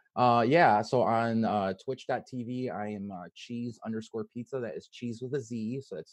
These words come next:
C H E E Z E underscore pizza. Uh, you can just slap that on the back of twitch dot T V and you'll find my channel.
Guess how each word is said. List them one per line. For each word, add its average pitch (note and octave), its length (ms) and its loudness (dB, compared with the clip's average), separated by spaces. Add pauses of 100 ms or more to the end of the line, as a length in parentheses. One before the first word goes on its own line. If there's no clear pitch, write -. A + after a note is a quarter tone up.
(100)
C A2 240 -8
H F#2 320 -10
E G#2 60 -12
E F2+ 340 -12
Z F#2 260 -14
E G2 240 -10
underscore F#2 500 -8
pizza. E3+ 380 -6 (580)
Uh, F#2 320 -4
you F2+ 160 -6
can F#2 200 -8
just G2 240 -4
slap A2 240 2
that A2+ 140 4
on G2+ 200 -2
the F#2+ 180 -4
back G2+ 300 -2
of F2 220 -6
twitch - 300 -6
dot F#2 220 -2
T A2 140 -4
V B2+ 220 -4
and A#2+ 80 -4
you'll F#2 80 -6
find F2 260 -8
my F2 80 -8
channel. C3 480 -6